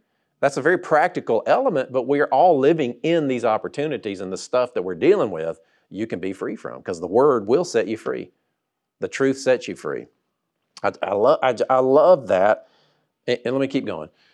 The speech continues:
So, but he makes the distinction between the heart. Now, yes, before Christ, your heart was wicked and deceitful.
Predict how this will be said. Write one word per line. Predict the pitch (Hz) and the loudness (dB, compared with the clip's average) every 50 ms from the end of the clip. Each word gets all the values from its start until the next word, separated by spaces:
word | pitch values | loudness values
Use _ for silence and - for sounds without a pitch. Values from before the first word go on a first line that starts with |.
| _ _ | _ _
So, | - - 123 120 113 113 - - | -2 2 4 4 4 4 2 2
but | 113 139 135 | 2 2 4
he | 143 | 4
makes | 143 151 175 190 - | 2 2 0 0 0
the | - 240 | -2 0
distinction | 214 233 240 - - 180 180 175 165 - 165 143 | 0 0 0 0 2 0 0 2 0 0 0 0
between | 135 127 - 143 143 139 | 0 0 0 0 0 0
the | 131 120 | -2 -2
heart. | - 143 120 95 78 - - | 0 2 2 2 0 -2 -4
Now, | 107 117 110 104 104 113 123 _ _ _ _ _ _ _ _ _ _ - - _ | -2 0 0 0 0 -2 -6 _ _ _ _ _ _ _ _ _ _ -20 -20 _
yes, | - 90 107 131 160 196 247 240 - - - - - - _ _ _ _ _ - | -10 -2 2 4 4 4 4 0 -2 -6 -8 -10 -12 -16 _ _ _ _ _ -2
before | 120 - - - 156 185 202 | -2 0 2 4 4 4 4
Christ, | 202 - 147 120 117 113 117 127 - - _ _ _ _ _ _ _ _ | 4 4 4 6 6 4 4 0 -4 -10 _ _ _ _ _ _ _ _
your | - 95 98 131 156 170 | -10 -2 2 2 4 4
heart | 147 160 151 147 - | 4 4 4 2 2
was | 135 127 110 | -2 -2 0
wicked | 123 127 123 123 131 117 | 0 0 2 0 -2 -2
and | 120 120 | -4 -4
deceitful. | 120 113 - 120 110 87 - - 71 62 - | -6 -6 -4 -4 -4 -4 -6 -8 -10 -12 -12